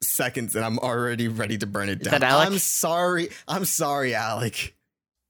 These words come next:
Speaker 1: It's just the way things <laughs> went.
Speaker 2: Mm-hmm.
Speaker 1: Hot tamales. Where do you wanna put these?
Speaker 2: Um, B tier. I haven't had them in a long time. I remember actually kinda liking them. Um,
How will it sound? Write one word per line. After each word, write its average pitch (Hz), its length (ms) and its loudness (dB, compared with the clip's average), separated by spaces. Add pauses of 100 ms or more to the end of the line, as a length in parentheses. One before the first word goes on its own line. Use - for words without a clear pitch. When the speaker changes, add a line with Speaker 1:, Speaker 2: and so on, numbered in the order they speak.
(200)
Speaker 1:
It's - 380 -2
just 170 300 -2
the 175 60 -2
way 139 220 0
things 147 580 -4
<laughs> - 20 -4
went. 139 500 -2 (340)
Speaker 2:
Mm-hmm. 147 560 -4 (520)
Speaker 1:
Hot 123 240 -6
tamales. 131 680 -2 (720)
Where 113 80 -6
do 113 80 -2
you 113 40 -2
wanna 104 180 -4
put - 180 -10
these? - 320 -10 (1200)
Speaker 2:
Um, 240 600 0 (440)
B 214 380 -2 (120)
tier. 202 400 -2
I 170 40 -2
haven't 185 160 0
had 143 180 -2
them 135 60 -4
in 131 40 -4
a 127 40 -4
long 123 220 -2
time. 120 340 -4
I 123 40 -4
remember 160 280 0
actually 131 280 -2
kinda 127 300 -6
liking 120 360 -2
them. 139 200 -4 (880)
Um, 127 580 -2